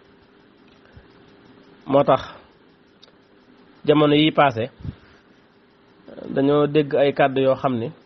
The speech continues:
war nañ caa mën a sànni sunuy kàddu, ndax képp ku jiite mbooloo ñu lay diglu, nga ne da nga leen di orienté ci yoonu dëgg wala islaam,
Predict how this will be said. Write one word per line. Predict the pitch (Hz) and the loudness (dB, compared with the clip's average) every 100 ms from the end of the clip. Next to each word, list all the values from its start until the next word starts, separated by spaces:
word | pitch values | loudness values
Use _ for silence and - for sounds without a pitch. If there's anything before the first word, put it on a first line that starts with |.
| _ _ _ _ _ _ _ _ _ _ - - - - - | _ _ _ _ _ _ _ _ _ _ -20 -20 -20 -12 0
war | 139 | 2
nañ | 135 143 139 | 4 2 2
caa | 147 135 | 2 2
mën | 139 | 2
a | 135 | 0
sànni | 139 135 131 | 0 -2 -2
sunuy | 139 131 | -4 -2
kàddu, | 135 120 123 | -2 -2 -2
ndax | 123 - | -4 -4
képp | 170 165 160 | -6 -6 -6
ku | 156 | -4
jiite | 151 147 | -2 0
mbooloo | 135 131 131 123 | 2 4 4 2
ñu | 123 135 | 0 -2
lay | 139 | -2
diglu, | 135 123 104 - _ _ _ _ _ _ - - - - - | -2 -4 -8 -10 _ _ _ _ _ _ -20 -20 -20 -18 -6
nga | 131 143 | 0 2
ne | 147 | 2
da | 143 | 2
nga | 143 | 2
leen | 143 | 2
di | 135 | 0
orienté | 139 143 135 135 127 | 0 2 2 0 -6
ci | 139 139 147 147 - _ _ _ - | -4 -2 -2 -6 -12 _ _ _ -12
yoonu | 123 139 139 135 | -2 2 2 0
dëgg | 135 123 | -2 0
wala | 120 123 131 | 2 2 0
islaam, | 135 135 107 | 0 0 0